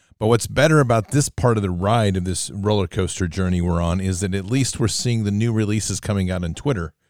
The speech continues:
which are giving some light and perhaps a little bit of glimmer of hope that at least if the government is now in the toilet, at least we have some measure of truth coming out for the normies to digest and realize that they've been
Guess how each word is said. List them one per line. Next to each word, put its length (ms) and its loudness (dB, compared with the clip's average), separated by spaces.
which 180 -6
are 40 2
giving 280 4
some 240 0
light 380 -2
and 120 -2
perhaps 380 -4
a 60 -2
little 200 0
bit 140 2
of 80 -2
glimmer 300 2
of 120 -4
hope 300 0
that 140 -2
at 120 -8
least 420 -4
if 160 -2
the 80 0
government 480 4
is 100 -2
now 300 2
in 100 0
the 80 2
toilet, 560 2
at 80 -10
least 280 -2
we 100 -2
have 200 -2
some 300 2
measure 300 2
of 140 -4
truth 360 0
coming 360 2
out 180 -2
for 100 -4
the 80 -2
normies 540 0
to 120 -4
digest 720 -2
and 140 0
realize 560 2
that 160 -2
they've 180 0
been 360 -2